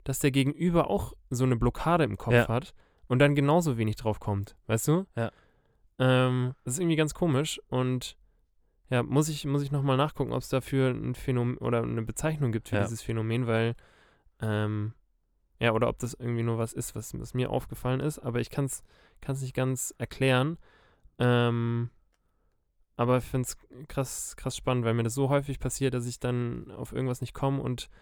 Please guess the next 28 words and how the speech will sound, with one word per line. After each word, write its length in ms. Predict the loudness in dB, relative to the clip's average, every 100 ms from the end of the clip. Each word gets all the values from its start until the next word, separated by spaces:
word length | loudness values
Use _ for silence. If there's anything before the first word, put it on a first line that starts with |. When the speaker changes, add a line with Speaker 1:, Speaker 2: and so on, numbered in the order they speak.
| -20
Speaker 1:
das 140 | -14 -4
meinem 140 | -2
Gegenüber 420 | 0 0 0 2 2
sag 400 | 2 2 0 -6
und 220 | -6 0
der 160 | 2
dann 200 | 2 2
so, 180 | 0 -2
"Ja, 600 | -2 -4 -10 -2 2 2 -2 _ _ _
stimmt, 400 | -4 -2 -2 -6
w-, 380 | -8 -6 -4 -6 -6
eigentlich 320 | -2 -2 2
weiß 140 | 0
ich's 100 | 2
auch, 280 | 0 -2 -2
aber 200 | -2 -2
gerade 260 | 0 0 0
nicht." 280 | -2 -4 _ -14
<laughs> 640 | -12 -10 -10 -12 -8 -8 -6 -8 -4 -6 -6 -12 -10 -14 -12 -14 -16 -16 -16 -14 -14 -16 -20 -20 -20 -20 -20 -20 _ -8
Ähm, 420 | -4 -2 -4 -6 -10 -6
ja. 120 | -4 -4 -12 -2
Speaker 2:
Ja, 200 | -2 -2 _ -20 -6
geil. 320 | -2 -2 -4 -12 _ _ _ _ -8
Speaker 1:
So 140 | -6
viel 340 | -2 2 2 0 -6
dazu. 600 | 2 4 4 -2 -2 -4 -6 _ 4
Speaker 2:
Ja. 300 | 4 4 -2 _ _ _ _ _ -2
Bruder. 380 | 4 6 6